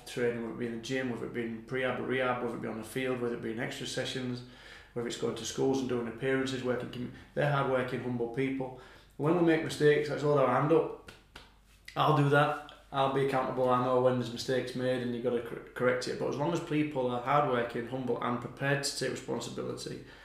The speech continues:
that's the type of player that we want and the person wanna come to the club. So you put them behaviours with the ability to be athletic and robust and have good leg speed and, and go and dominate people defensively. That's the profile of player we want. So, along all that waffle,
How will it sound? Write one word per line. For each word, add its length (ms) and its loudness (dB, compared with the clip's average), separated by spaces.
that's 300 0
the 100 -6
type 280 -4
of 120 -10
player 220 -2
that 160 -4
we 60 -6
want 340 -8
and 140 -6
the 60 -6
person 360 -2
wanna 120 -6
come 180 -14
to 140 -12
the 60 -12
club. 280 -8
So 140 -6
you 100 0
put 180 4
them 140 6
behaviours 520 4
with 140 0
the 80 0
ability 460 0
to 140 -8
be 120 -4
athletic 580 -2
and 140 -6
robust 500 -2
and 180 -6
have 120 -6
good 140 -2
leg 180 4
speed 380 -2
and, 200 -6
and 180 -6
go 140 2
and 140 0
dominate 420 0
people 220 -8
defensively. 640 -12
That's 280 -2
the 80 -4
profile 500 -2
of 80 -8
player 200 2
we 80 -2
want. 280 0
So, 380 0
along 200 4
all 160 8
that 160 4
waffle, 520 4